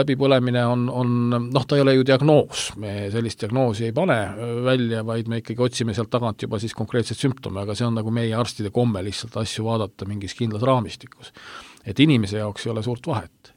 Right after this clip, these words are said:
Et, et kindlasti pikaaegne töötamine, eh, stressirohkes olukorras, kus inimene nagu ei leia nagu ka siuksi sobivaid nagu puhkamise, lõõgastamise variante,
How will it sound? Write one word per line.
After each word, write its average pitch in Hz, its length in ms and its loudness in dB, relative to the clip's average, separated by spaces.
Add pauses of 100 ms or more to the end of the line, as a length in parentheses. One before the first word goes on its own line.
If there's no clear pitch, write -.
Et, - 300 -18
et - 100 -12
kindlasti 127 480 -2
pikaaegne 123 640 0
töötamine, 123 640 -2 (500)
eh, 120 460 -4 (420)
stressirohkes 120 640 -2
olukorras, 120 560 4
kus 110 200 -8
inimene 117 280 -2
nagu 117 280 -4 (200)
ei 131 240 6
leia 120 280 4
nagu 113 280 -4
ka 110 160 -4
siuksi 127 520 -10
sobivaid 123 520 -6
nagu 117 160 -10
puhkamise, 110 560 -6
lõõgastamise 117 600 -6
variante, 131 560 -8